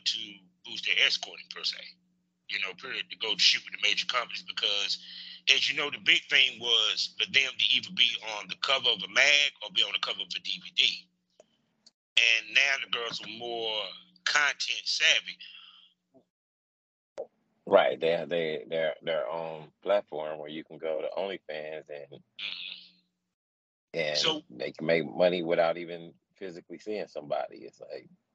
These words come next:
Speaker 2: simple.
Speaker 1: Yeah. So where do you think where the change hit? Um, was it before OnlyFans or when OnlyFans became dominant?
Speaker 2: Well, when OnlyFans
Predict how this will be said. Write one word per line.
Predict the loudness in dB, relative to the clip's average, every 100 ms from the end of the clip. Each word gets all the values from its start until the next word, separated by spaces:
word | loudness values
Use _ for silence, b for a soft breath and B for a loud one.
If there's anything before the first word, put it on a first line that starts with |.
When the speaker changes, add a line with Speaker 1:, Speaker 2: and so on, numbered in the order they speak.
| _
Speaker 2:
simple. | -6 4 6
Speaker 1:
Yeah. | 6 0 -14 _ _ _ _ _ _ _ _ _
So | 2 6
where | 8
do | 6
you | 2 4
think | 4 4 -6 _ -20 _
where | 2
the | 2 0
change | -2 -2 -2 -2 -4 -2
hit? | -4 -4 _ _ _ _ _ -2
Um, | 0 -2 2
was | 2 4
it | 2 2 -2 -18
before | -12 -2 0
OnlyFans | 2 2 0 4 6 6 4 0
or |
when | -4
OnlyFans | -4 -2 0 2 0 -4
became | -2 2 2 0
dominant? | -2 -4 -8 -20 _ _ _ _ _ _ _ _ _ _ _ _ _ _ _ _ _ 6
Speaker 2:
Well, | 10 10 10 6 -4
when | -14 -14
OnlyFans | -12 -12 -14 _ -10 -8 -8 -10 -14